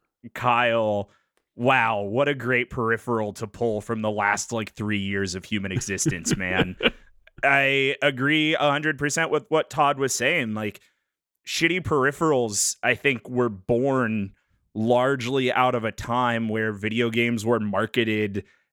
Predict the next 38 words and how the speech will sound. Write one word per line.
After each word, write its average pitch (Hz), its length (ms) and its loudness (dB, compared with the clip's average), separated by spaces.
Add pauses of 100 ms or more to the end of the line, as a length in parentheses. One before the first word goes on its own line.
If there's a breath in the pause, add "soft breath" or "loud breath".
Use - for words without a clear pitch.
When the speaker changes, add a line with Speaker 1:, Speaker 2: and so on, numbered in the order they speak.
(120)
Speaker 1:
as 107 480 2
interactive 117 580 2
toys 98 560 -2
and 98 180 -2
not 107 220 -2
video 101 340 0
games. 78 380 -10
So 117 240 2
it 101 80 -2
was 104 120 -2
just 110 260 0
like, 104 300 -2 (380 soft breath)
"Here's 190 280 2
a 185 60 4
dumb 170 400 2
new 170 160 4
way 160 300 2
you 147 160 2
can 151 200 -4
play 98 320 -4
with 117 220 -2
this 156 260 0
toy." 107 580 0 (520 soft breath)
And 123 600 2 (420)
that 127 460 2 (360)
started 185 480 0
to 202 80 2
go 175 320 2
away 156 720 0 (100)
after 117 540 0
the 107 120 -6
GameCube, 107 760 -4
P 110 200 -2
S 101 220 -2
three 104 420 -6
era. 98 380 -2
And 117 140 2
it's - 320 0